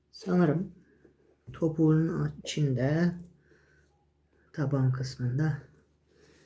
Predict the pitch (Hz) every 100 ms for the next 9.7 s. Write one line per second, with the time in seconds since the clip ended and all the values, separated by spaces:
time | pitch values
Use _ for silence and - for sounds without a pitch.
0 | _ _ - - - - 143 113 135 143
1 | - - _ _ _ _ _ _ 143 135
2 | 131 143 147 139 - 156 160 - _ _
3 | _ _ _ _ _ _ _ 160 139 135
4 | 127 123 - - - - - - - 143
5 | 127 - 127 143 151 165 - _ 117 -
6 | - - - - - _ _ _ - -
7 | _ - - _ - _ _ _ - -
8 | - - - - - - - - 160 156
9 | 120 165 156 127 - - -